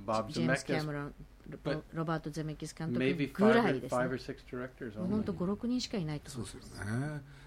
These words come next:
Speaker 3: だから、その、なんていうのかな、どうしても編集権欲しい場合は、プロデュースアンドディレクションですよね。
Speaker 2: So if they really want that
Speaker 3: ディレクティングですよね。
Speaker 2: right of, uh, first, uh, last cut, then they need to be producer as well as
Speaker 1: <clears throat>
Speaker 2: director.
Speaker 1: The, it's, it's, it's very hard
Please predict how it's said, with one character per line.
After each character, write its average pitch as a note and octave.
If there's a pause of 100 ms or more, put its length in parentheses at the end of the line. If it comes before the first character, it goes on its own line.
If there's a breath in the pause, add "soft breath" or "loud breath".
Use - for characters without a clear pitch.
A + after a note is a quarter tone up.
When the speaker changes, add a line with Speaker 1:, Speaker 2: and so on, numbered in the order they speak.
Speaker 3:
だ E3+
か C#3+
ら、 B2+ (640 loud breath)
そ B2+
の、 A#2
な A#2
ん -
て F#2
い -
う E2
の F2+
か G2
な、 F#2 (600)
ど D3
う -
し -
て F3
も D3
編 B2
集 C#3+
権 A2
欲 F2
し -
い A2
場 -
合 - (120)
は、 F#2+
プ A#2
ロ D3
デ D3+
ュ D#3
ー -
ス C3+ (220)
ア A#2
ン A2
ド G#2 (100)
デ F#2+
ィ -
レ F#2
ク -
シ -
ョ -
ン -
で -
す -
よ -
ね。 F#2
Speaker 2:
So F2
if G2
they -
really -
want -
that -
Speaker 3:
デ G#2+
ィ -
レ G#2
ク -
テ -
ィ -
ン -
グ -
で -
す -
よ -
ね。 G3
Speaker 2:
right E3+
of, E3 (140)
uh, D#3+ (100)
first, F3 (160)
uh, D3+
last E3
cut, A#2 (320 loud breath)
then E3+
they E3
need F3
to D#3+ (100)
be D#3+
producer F#3 (100)
as -
well G#3
as C3+
Speaker 1:
<clears throat> -
Speaker 2:
director. - (360 loud breath)
Speaker 1:
The, B2 (140)
it's, C3
it's, E3+
it's D#3
very D#3+
hard C#3+